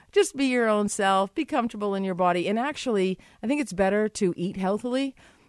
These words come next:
and be trim. I, I admit I have been eating a little bit like the Pillsbury Doughboy of late. And so, uh, with the winter, and I haven't, I, I've gotta get back to swimming. But, um, yeah, so when you're, when you do that and you don't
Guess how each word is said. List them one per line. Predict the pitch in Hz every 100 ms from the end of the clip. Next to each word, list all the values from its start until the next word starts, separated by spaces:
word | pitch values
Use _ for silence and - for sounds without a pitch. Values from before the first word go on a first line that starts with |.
| _
and | 180 185 175 175
be | 165 180
trim. | - 202 202 -
I, | 220 233
I | - 233
admit | 247 220 262 -
I | 202
have | 202 196 220
been | 208 226
eating | 208 190
a | 185
little | 180 180
bit | 185
like | - 175 170
the | 180 170
Pillsbury | 165 170 160 160
Doughboy | 151 160 175 196 220
of | 202 185
late. | 196 226 - -
And | - 185
so, | 175 180 165 165 165
uh, | 165 156 139 - _
with | - 165 156 156
the | -
winter, | 160 202 202 202 185 185
and | 165 131 - - - - _
I | -
haven't, | 180 185 196 202
I, | 160 165 - _
I've | 147
gotta | 160 151
get | 143 170
back | 139 139
to |
swimming. | 139 165 151 143 - _ _ _ _ _ _
But, | 208 185 -
um, | 214 185 175 170 170 - - _
yeah, | 233 359 220
so | - 247 220
when | 214 220
you're, | 214 214 208
when | 208 214
you | 226
do | 202 254
that | 330 233 196
and | 196
you | 196
don't | 190 190